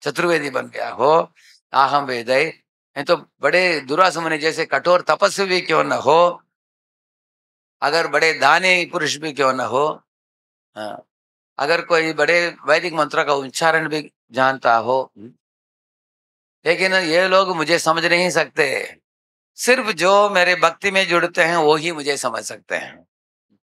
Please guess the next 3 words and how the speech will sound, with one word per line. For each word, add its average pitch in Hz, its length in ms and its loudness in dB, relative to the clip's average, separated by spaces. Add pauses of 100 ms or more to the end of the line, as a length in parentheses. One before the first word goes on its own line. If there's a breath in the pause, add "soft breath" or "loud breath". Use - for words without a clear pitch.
(800)
ये 151 120 0
भक्ति 185 880 -2 (340)
शब्द 156 340 0